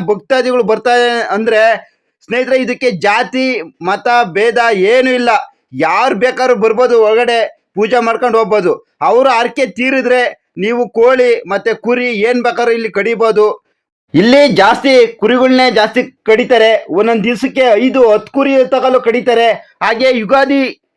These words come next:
ದಿನ ಕರಿ ದಿವಸ ಇಲ್ಲಿ ದೊಡ್ಡ ಜಾತ್ರೆ ನಡೀತೈತೆ. ಅದೆಷ್ಟು ಕುರಿ ಕಡಿತಾರೆ ಎಂಬುದು ಸ್ನೇಹಿತರೆ ಹೇಳ್ಬಾರ್ದು.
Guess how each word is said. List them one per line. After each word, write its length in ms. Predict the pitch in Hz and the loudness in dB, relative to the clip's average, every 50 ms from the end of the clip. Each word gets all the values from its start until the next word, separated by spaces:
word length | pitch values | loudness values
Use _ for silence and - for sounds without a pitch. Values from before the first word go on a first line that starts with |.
| _ _ _ | _ _ _
ದಿನ 240 | 151 185 240 254 269 262 247 240 - | -6 -4 0 0 2 0 0 0 0
ಕರಿ 180 | 214 220 254 269 220 | 0 0 0 0 0
ದಿವಸ 180 | 247 262 - 247 247 233 226 196 - - _ - 170 | -2 -2 0 0 2 2 0 -2 -4 -12 _ -8 -8
ಇಲ್ಲಿ 180 | 202 214 247 254 190 202 | -6 -4 -4 -2 0 0
ದೊಡ್ಡ 200 | 208 214 190 - 202 196 170 165 | 0 0 2 0 -2 -2 0 0
ಜಾತ್ರೆ 320 | 185 196 233 247 254 262 254 247 | 0 0 0 0 -2 -2 -2 -2
ನಡೀತೈತೆ. 460 | 247 240 240 190 240 233 196 233 226 220 180 - - _ - 147 | -2 -2 -4 -4 -4 -4 -2 0 -2 -2 -2 -4 -12 _ -6 -6
ಅದೆಷ್ಟು 380 | 156 147 170 190 196 190 - 277 - - - | -4 -2 -2 -2 -2 -2 -4 -4 -4 -4 -4
ಕುರಿ 220 | 226 254 269 285 285 269 240 - _ - | -2 -2 0 0 0 -2 -4 -8 _ -4
ಕಡಿತಾರೆ 400 | 214 214 262 262 - 269 254 254 247 | -2 -2 -2 0 0 0 2 2 0
ಎಂಬುದು 280 | 240 233 240 233 220 240 240 233 220 - | 0 0 0 2 2 2 2 2 0 -4
ಸ್ನೇಹಿತರೆ 340 | 208 220 233 170 240 233 208 220 | -4 -4 -4 0 0 2 2 4
ಹೇಳ್ಬಾರ್ದು. 480 | 240 247 214 247 240 233 202 226 226 | 2 2 2 2 0 0 2 0 2